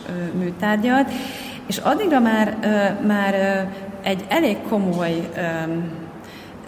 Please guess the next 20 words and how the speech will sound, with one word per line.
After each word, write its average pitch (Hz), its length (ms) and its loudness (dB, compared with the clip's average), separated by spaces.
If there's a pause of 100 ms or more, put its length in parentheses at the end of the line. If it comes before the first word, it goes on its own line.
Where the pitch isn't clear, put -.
(120)
részben 240 480 4
egy - 220 2 (400)
nagyon 214 580 4
komoly 185 240 0
ismerettségek 180 840 -2
álltak 175 280 -2
mögöttünk, 190 320 -2
nagyon 208 260 2
sok 196 320 -2
gyűjtővel 170 560 -4
megismerkedtünk, 165 1500 -4
ö, 190 80 -4 (600)
akik 185 280 -2 (460)
z-, 196 180 -2 (380)
ö, 180 240 -2
jellemzően 185 600 0
mind 190 200 2
nálunk 165 380 -2
idősebbek 160 680 -4 (140)
voltak, 202 560 -4